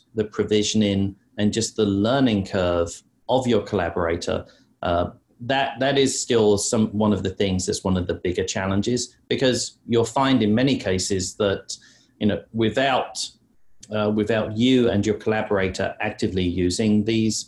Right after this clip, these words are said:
platforms and tools, you're gonna be looking into a dead, <laughs> an empty filing cabinet. It could be beautiful with all these capabilities, but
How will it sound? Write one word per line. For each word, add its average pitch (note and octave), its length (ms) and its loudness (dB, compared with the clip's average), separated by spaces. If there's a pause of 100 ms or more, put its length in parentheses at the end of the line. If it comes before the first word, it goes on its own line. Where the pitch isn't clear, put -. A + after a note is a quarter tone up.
(120)
platforms G2 640 0
and F#2+ 120 0
tools, A#2 600 0 (400)
you're A2+ 160 0
gonna A#2+ 140 2
be A2+ 100 2
looking G#2+ 260 2
into G2 360 2
a F2+ 80 2
dead, G#2+ 340 -2 (120)
<laughs> - 100 -14
an A#2+ 360 0
empty A#2+ 300 2
filing G#2+ 480 -2
cabinet. D2+ 500 -6 (320)
It A2 220 0
could - 140 0
be A2 140 4
beautiful G#2+ 840 2
with F#2+ 160 0
all A2+ 120 2
these G#2 300 0
capabilities, G#2 840 0
but F#2+ 320 -2